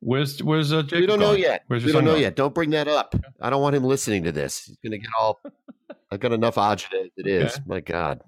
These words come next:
Speaker 1: Our list-, our listeners wanna know. Uh, this is the podcast, Enemy Lines, that brings you all things New York versus Boston, mostly sports, few other things, whatever the,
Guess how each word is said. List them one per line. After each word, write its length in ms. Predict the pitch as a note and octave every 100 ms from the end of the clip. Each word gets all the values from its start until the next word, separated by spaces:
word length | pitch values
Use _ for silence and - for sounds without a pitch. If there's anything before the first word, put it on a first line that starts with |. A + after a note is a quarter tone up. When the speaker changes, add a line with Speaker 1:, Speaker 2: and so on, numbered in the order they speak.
| - - F#2+ D2+ _ -
Speaker 1:
Our 120 | A2+
list-, 300 | B2 C3+ - -
our 100 | B2
listeners 400 | B2+ - C#3 C#3+
wanna 240 | C3+ C3+
know. 300 | C#3+ G#2+ G2 _ - -
Uh, 280 | G#2+ G#2+
this 200 | G#2+ A2+
is 180 | C3 B2+
the 80 | - G2+
podcast, 480 | A2 G2 F2+ F#2+ G2+
Enemy 240 | F2+ F2+ F2
Lines, 280 | E2 F2 F2
that 120 | D#2+
brings 240 | F2+ E2+
you 160 | E2+ E2+
all 180 | - F2
things 480 | - F2 F2 D#2+ - - - - -
New 100 | A2+
York 260 | A#2 A2+ -
versus 260 | G#2+ F#2+
Boston, 440 | E2 G2 G2 - G2+
mostly 300 | C#3+ C#3 D#3
sports, 680 | - A#2 B2+ D#3 - -
few 280 | - - F3
other 200 | F3 F3+
things, 560 | F3 F#3 F#3 F#3+ G3+ E3+
whatever 320 | C3 C3+ D3
the, 80 | D3